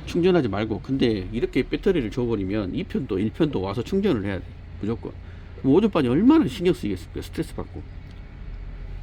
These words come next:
삼 편부터는 충전해야 돼요. 삼 편부터는 여섯 시 십 분 차는 일, 이 편들이 차를 빼주니까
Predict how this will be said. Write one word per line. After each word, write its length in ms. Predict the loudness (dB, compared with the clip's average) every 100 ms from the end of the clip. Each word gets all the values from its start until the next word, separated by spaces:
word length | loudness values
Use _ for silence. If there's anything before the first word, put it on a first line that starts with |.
| -10 -12 -12 -12 -12 -8
삼 160 | -6 2
편부터는 460 | 2 4 4 4
충전해야 380 | 4 2 4 4
돼요. 240 | 2 -4 -4
삼 140 | -6
편부터는 560 | 0 2 2 0 0 0
여섯 180 | 0 -2
시 140 | -4
십 160 | -6 -6
분 100 | -6
차는 520 | -4 -2 -2 -4 -6 -8 -10 -10 -12 -10
일, 180 | 0 2
이 40 | 4
편들이 500 | 4 4 4 2 0
차를 260 | -2 -2 4
빼주니까 680 | 4 4 0 0 -2 -2